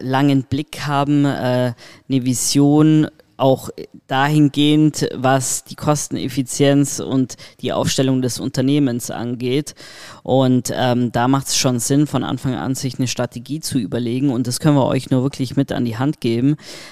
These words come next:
Kauft nicht zu teuer ein, also konzentriert euch weniger auf Neubau, außer ihr sagt, wir wollen schnell viele Einheiten haben, dann ja. Ähm,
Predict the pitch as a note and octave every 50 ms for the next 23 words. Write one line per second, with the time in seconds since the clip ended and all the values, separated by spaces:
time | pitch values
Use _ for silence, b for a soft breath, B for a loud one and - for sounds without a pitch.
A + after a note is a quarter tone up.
0 | B B B B - - C#3+ D#3+ E3+ - - D#3+ D3 - - - D3 - - -
1 | C#3+ D3 C#3+ C3+ B2 D#2 D2 F#2+ C#3 D3+ D#3+ F3 F3 D#3 - - C3 C3 C3 -
2 | - C#3 C3+ B2+ - C#3 C3 - C#3 C#3+ C#3+ - - C3+ C3+ A#2+ - C#3+ C#3 C#3+
3 | C#3 C#3 C3+ - A2 - - - C3+ C3 C#3 D3+ D3 D3+ D#3 D#3 D3+ D3 - -
4 | - C3 C#3 C#3 - D3 C3+ - - - C3 C3+ C3 B2 - - C3+ C3+ - _
5 | - - - - - C3+ B2 A#2+ B2 C3 C3 A#2+ - - C3+ C3 C3+ A#2+ - -
6 | B2+ B2+ A2+ D2+ D2 A#2 C#3 C#3+ C#3 C#3+ D3 C#3+ - - D3 C#3+ C#3 C#3 C#3 C#3
7 | D3+ D#3+ E3 E3 D3+ - B2+ A#2+ B2 B2 A#2+ A#2 A#2 B2+ D3 E3+ E3+ B B B
8 | B B B B B B B B - A#2+ A#2+ A#2+ A#2+ A#2+ B2 B2 B2 B2 B2 B2
9 | B2 B2 A#2+